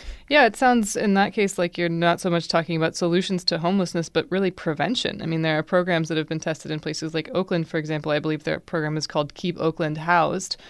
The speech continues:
where, um, the city can step in if somebody is sort of on the brink of homelessness. And in fact, I, I believe you, um, proposed a bill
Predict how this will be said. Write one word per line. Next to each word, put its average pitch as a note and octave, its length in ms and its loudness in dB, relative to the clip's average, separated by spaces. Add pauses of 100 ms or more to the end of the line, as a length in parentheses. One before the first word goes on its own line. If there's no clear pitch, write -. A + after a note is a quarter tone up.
(240)
where, D#3+ 600 0
um, D#3 420 -2
the F3 100 -6
city F3 400 -2
can E3 240 -4
step - 380 -6
in F3 360 -4
if E3+ 240 -8
somebody E3 360 -2
is D#3+ 120 -6
sort F3+ 140 -6
of D#3+ 140 -6
on D#3+ 160 -6
the D#3 80 -10
brink F3+ 400 -2
of D#3+ 160 -8
homelessness. D#3+ 580 -8
And F#3 80 -6
in F#3 100 -4
fact, F3+ 300 -4
I, - 140 -6 (100)
I F#3+ 140 -2
believe F#3+ 380 -4
you, F3+ 420 -2 (360)
um, E3 300 0
proposed C#4 640 -2
a G#3+ 60 0
bill D#3+ 460 -2